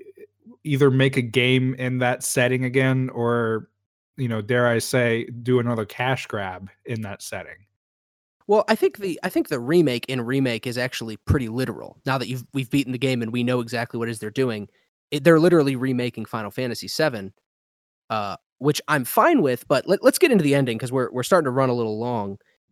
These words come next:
Speaker 1: Okay.
Speaker 2: Um, essentially, the ending is, uh, basically, th-, this game, they, they put Sephiroth in it kind of,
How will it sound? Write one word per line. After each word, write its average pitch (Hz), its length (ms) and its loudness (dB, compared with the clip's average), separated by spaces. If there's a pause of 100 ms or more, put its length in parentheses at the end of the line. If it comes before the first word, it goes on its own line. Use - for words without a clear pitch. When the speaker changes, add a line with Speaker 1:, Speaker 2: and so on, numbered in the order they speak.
Speaker 1:
Okay. 120 120 -6
Speaker 2:
Um, 117 280 -2 (140)
essentially, 233 400 4
the 147 140 2
ending 139 400 0
is, 113 420 -4
uh, 101 360 -8 (1200)
basically, 233 640 2 (120)
th-, 165 180 -2
this 151 200 -2
game, 151 320 2 (320)
they, 160 180 0
they 165 160 2
put - 180 10
Sephiroth 208 460 4
in 170 100 2
it 165 180 0
kind 156 200 0
of, 143 200 -6